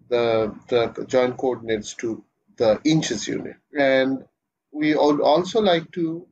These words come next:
look at the in-, inclined support command, where, um, the INC represents, I N C, uh, inc represent the inclined support,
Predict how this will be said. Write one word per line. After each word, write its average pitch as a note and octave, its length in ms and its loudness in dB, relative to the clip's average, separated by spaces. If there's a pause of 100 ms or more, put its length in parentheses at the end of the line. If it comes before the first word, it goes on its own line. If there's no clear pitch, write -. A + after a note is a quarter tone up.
(140)
look C#3 300 -8
at C3 340 0 (180)
the C3 160 0
in-, C#3 420 -4
inclined C3+ 580 -2
support C#3 440 -10
command, C3+ 460 -2 (560)
where, A#2 500 2
um, A2 420 2 (180)
the B2 140 2
INC C#3+ 420 0
represents, B2+ 880 -2
I C3 140 2
N C#3 160 2
C, A2 380 -8 (520)
uh, A2 180 -4
inc A#2+ 380 -6
represent A#2+ 680 -2 (560)
the A2+ 360 2 (920)
inclined C#3 440 0
support, D#3+ 420 -8